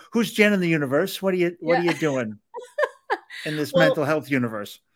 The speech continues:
Speaker 2: first, I wanna say I appreciate you and everything that you're doing with this podcast and everything that you do with the Jar
Speaker 1: Mm.
Speaker 2: Foundation. It's important work. Um, like I said a
Speaker 1: Thank
Speaker 2: moment
Speaker 1: you.
Speaker 2: ago,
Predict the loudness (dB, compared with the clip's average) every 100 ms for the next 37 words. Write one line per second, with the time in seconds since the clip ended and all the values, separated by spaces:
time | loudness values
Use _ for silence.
0 | _ -4 -2 2 2 2 -2 -2 0 0
1 | 0 -2 -6 -6 -6 -6 -6 -6 -6 -6
2 | -6 -8 -10 -8 -8 -8 -8 -8 -10 -10
3 | -10 -10 -8 -6 -6 -8 -6 -4 -4 -6
4 | -10 -10 -10 -10 -12 -10 -10 -10 -10 -12
5 | -8 -6 -6 -6 -8 -6 -6 -8 -10 -6
6 | -4 0 0 0 -2 -2 -4 -6 -4 -4
7 | -6 -6 -6 -6 -2 -2 0 -2 0 -2
8 | -2 -2 -4 -2 -2 -2 -4